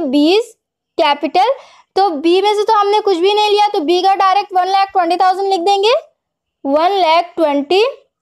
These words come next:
थाउजेंड। अब सी का करेंगे, C's capital,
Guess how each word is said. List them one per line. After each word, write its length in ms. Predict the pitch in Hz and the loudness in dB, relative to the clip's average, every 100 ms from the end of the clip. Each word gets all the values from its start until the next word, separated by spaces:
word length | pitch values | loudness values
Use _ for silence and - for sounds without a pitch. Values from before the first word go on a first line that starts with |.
| _ - | _ -2
थाउजेंड। 360 | 330 311 277 - _ _ _ - | 0 2 -2 -6 _ _ _ -8
अब 120 | - 180 | -8 -8
सी 280 | - 302 | -4 -2
का 140 | 294 349 | 0 0
करेंगे, 440 | 370 381 370 427 | 2 0 0 0
C's 360 | 427 311 330 339 392 | -2 0 0 0 0
capital, 480 | 359 349 349 392 | 0 0 0 0